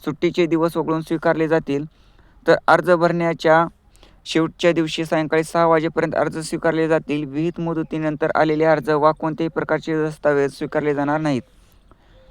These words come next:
तर येथे पहा, महत्त्वाच्या सूचना येथे दिलेल्या आहेत. तर भरती प्रक्रिया शासन निर्णयातील तरतुदीनुसार अन्वये राबविण्यात येणार असून निवड व नियुक्ती गुणवत्ता यादीनुसार करण्यात येणार आहे. तर मित्रांनो,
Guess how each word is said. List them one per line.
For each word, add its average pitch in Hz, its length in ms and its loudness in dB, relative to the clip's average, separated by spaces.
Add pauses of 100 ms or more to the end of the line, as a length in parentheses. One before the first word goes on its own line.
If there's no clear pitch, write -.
(220)
तर 151 100 6
येथे 165 200 0
पहा, 165 260 2
महत्त्वाच्या 160 540 0
सूचना 156 360 -4
येथे 156 180 -4
दिलेल्या 156 380 0
आहेत. 143 180 -2 (880)
तर 147 80 4
भरती 160 280 2
प्रक्रिया 170 440 2
शासन 165 340 -2
निर्णयातील 160 540 -2
तरतुदीनुसार 160 720 -2
अन्वये 156 280 0
राबविण्यात 156 380 0
येणार 156 260 0
असून 151 320 -4
निवड 156 280 0 (160)
व 151 200 0
नियुक्ती 160 380 -4
गुणवत्ता 156 440 -2
यादीनुसार 151 540 -2
करण्यात 151 240 -2
येणार 147 220 -2
आहे. 151 240 0 (1160)
तर 151 80 4
मित्रांनो, 165 560 0